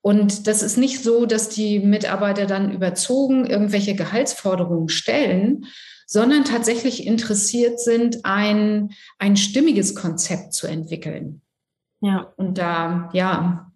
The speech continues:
Speaker 1: auch eben mit Transparenz für zu sorgen.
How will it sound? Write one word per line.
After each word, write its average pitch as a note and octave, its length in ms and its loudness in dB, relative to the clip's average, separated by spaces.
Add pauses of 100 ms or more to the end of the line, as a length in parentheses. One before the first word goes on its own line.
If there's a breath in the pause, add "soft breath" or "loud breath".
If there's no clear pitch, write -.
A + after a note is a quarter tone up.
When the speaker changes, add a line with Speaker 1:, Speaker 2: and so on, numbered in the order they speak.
(140)
Speaker 1:
auch - 240 0
eben G3+ 880 0
mit G3+ 260 2
Transparenz G3+ 920 2
für F3 160 -6
zu F3 160 -6
sorgen. E3+ 560 -4